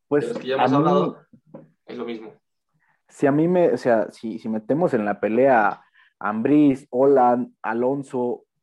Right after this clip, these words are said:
Speaker 1: Guede, mm, o sea, si me dices que son los candidatos, digo, va, por ahí puede salir algo bueno. Pero si me pones, con todo respeto, a, a Koeman, a, al, a, a Caixinha,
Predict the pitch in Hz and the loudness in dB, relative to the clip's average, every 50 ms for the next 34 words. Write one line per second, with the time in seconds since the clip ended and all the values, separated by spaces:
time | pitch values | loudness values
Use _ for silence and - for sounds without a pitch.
0 | _ _ _ _ - 135 123 123 131 131 135 131 135 143 147 151 - - _ _ | _ _ _ _ -20 -16 -10 -6 -4 -4 -4 -2 -2 -2 -2 -4 -6 -8 _ _
1 | _ _ _ _ _ _ _ _ _ _ _ _ _ _ - 131 135 135 - - | _ _ _ _ _ _ _ _ _ _ _ _ _ _ -12 -10 -10 -10 -10 -10
2 | 127 127 - 120 120 120 - - - 139 127 123 131 139 139 - 165 160 _ - | -10 -6 -4 -6 -6 -6 -10 -16 -12 -8 -4 -2 -2 -2 -2 -4 -8 -12 _ -4
3 | 160 156 147 160 156 156 156 - 135 117 113 120 123 123 - 139 123 123 113 107 | -2 -2 -2 -4 -6 -8 -8 -8 -8 -6 -4 -4 -4 -4 -6 -10 -8 -8 -8 -8
4 | 95 - _ _ _ _ - 123 123 110 104 - - - 117 127 123 - 135 127 | -10 -12 _ _ _ _ -2 0 0 0 0 -2 -4 -2 -2 -2 -2 -2 -2 -4
5 | - 107 101 107 113 117 113 110 107 101 92 87 - - _ _ _ _ _ _ | -4 -4 -6 -4 -4 -4 -2 -4 -4 -6 -8 -10 -14 -18 _ _ _ _ _ _
6 | - 120 123 120 131 127 123 117 - - 165 196 185 123 92 - - - _ _ | -4 -2 -2 0 0 0 0 0 2 2 2 2 2 0 -2 -8 -12 -20 _ _
7 | _ _ _ _ _ _ _ _ _ _ _ _ _ 101 101 101 113 107 104 - | _ _ _ _ _ _ _ _ _ _ _ _ _ -16 -10 -8 -8 -8 -8 -6
8 | - 113 98 - - _ _ _ _ _ _ _ _ _ _ _ _ _ _ _ | -6 -6 -6 -6 -10 _ _ _ _ _ _ _ _ _ _ _ _ _ _ _
9 | _ _ - - - - - - - _ - - 123 131 135 123 104 92 - - | _ _ -12 -12 -12 -12 -14 -16 -18 _ -4 0 0 0 0 0 -2 -6 -8 -12
10 | _ _ _ _ _ _ _ _ _ _ _ _ _ - - 95 78 - - - | _ _ _ _ _ _ _ _ _ _ _ _ _ -16 -14 -14 -14 -16 -16 -16
11 | - - - - _ _ _ _ - - 101 98 98 98 95 95 98 98 98 - | -18 -18 -20 -20 _ _ _ _ -12 -10 -6 -6 -4 -4 -4 -4 -4 -4 -4 -6
12 | - - - - 101 101 98 98 98 - - 104 104 104 104 101 - - 113 110 | -8 -8 -6 -2 0 0 2 0 0 -2 -2 -2 0 0 -2 -4 -4 -4 -2 -2
13 | 113 107 - - 135 143 147 147 147 131 117 101 101 95 - | -2 -4 -4 -4 -2 -2 -2 -2 -2 -2 -4 -4 -6 -8 -10